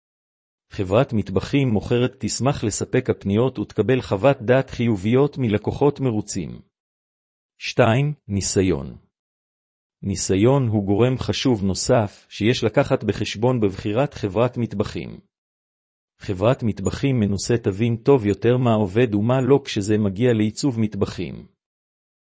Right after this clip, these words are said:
הם גם יבינו טוב יותר את הטרנדים והטכנולוגיות העדכניות ביותר בעיצוב מטבחים.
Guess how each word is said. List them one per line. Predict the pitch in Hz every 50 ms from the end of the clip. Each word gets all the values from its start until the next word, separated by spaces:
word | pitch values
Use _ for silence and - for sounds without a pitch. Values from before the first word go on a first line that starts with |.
| _ _ -
הם | - 117 110 101
גם | 101 107 98 104
יבינו | 110 107 95 107 139 143 143 127
טוב | - - - 139 127 107
יותר | 104 95 - - 143 143 127
את | 117 113
הטרנדים | 98 - 123 120 131 135 131 107 101 98 95 95
והטכנולוגיות | 92 98 - - 95 - 110 101 95 101 127 135 131 131 123 - 123
העדכניות | 107 101 - - - 113 110 107 120 156 165 -
ביותר | 117 120 117 110 - - 151 165 165
בעיצוב | 131 117 113 107 107 - - 151 131 127
מטבחים. | 120 101 - 104 104 98 - - 95 76 60 58 58